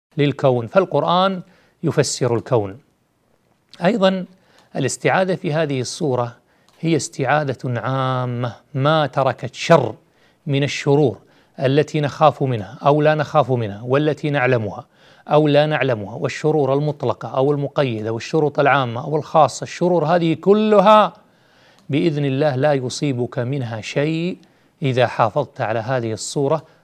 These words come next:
صبحا ومساء وبعد الصلوات في أدبارها المكتوبة، فهي استعاذة عامة من شر ما خلق الله جل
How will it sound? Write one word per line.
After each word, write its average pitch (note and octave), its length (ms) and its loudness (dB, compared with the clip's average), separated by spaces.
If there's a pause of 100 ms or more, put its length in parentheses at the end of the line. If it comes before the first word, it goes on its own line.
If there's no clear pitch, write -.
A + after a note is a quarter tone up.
(100)
صبحا C3+ 480 -4
ومساء D#3 680 0 (440)
وبعد C3 340 2
الصلوات B2+ 600 -2
في A#2+ 240 -8
أدبارها B2 560 -2 (440)
المكتوبة، A2+ 640 -2 (360)
فهي E3 260 0
استعاذة C3+ 880 0
عامة B2 560 0 (120)
من D3 180 -2
شر G3 640 0 (640)
ما D3 160 2
خلق B2+ 400 0
الله A#2 360 0
جل A#2 440 -2